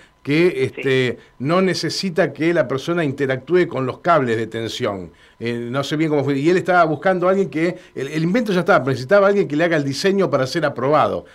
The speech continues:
Speaker 1: Ustedes
Speaker 2: Claro,
Speaker 1: podrían
Speaker 2: sí,
Speaker 1: ese,
Speaker 2: sí.
Speaker 1: hacer ese diseño.
Speaker 2: Claro, sí, en esos casos se, se suelen hacer. El diseñador industrial... Eh,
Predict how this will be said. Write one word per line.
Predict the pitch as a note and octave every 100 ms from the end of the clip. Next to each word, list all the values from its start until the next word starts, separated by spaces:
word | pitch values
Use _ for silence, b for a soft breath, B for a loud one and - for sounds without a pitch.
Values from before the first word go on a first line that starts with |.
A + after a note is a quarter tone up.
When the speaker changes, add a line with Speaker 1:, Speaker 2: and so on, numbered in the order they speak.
| B -
Speaker 1:
Ustedes | - E3 E3+
Speaker 2:
Claro, | G3 F3+
Speaker 1:
podrían | E3+ C#3+ -
Speaker 2:
sí, | - D3+
Speaker 1:
ese, | C#3
Speaker 2:
sí. | D3
Speaker 1:
hacer | C#3 E3 C#3+
ese | C#3+
diseño. | C#3 C3+ C3+ G#2 F#2 _ _ _ _
Speaker 2:
Claro, | G#3 G3+ F3+ F#3
sí, | A3+
en | G#3+ G3
esos | A3 A3
casos | - A3+ A#3+ G#3+ F#3
se, | E3
se | D3+
suelen | - F#3 E3+
hacer. | D3+ - E3+ D#3 B B -
El | G3
diseñador | G3+ G#3+ A3 B3+
industrial... | B3+ A3 G3 G#3 A#3 - -
Eh, | D#3+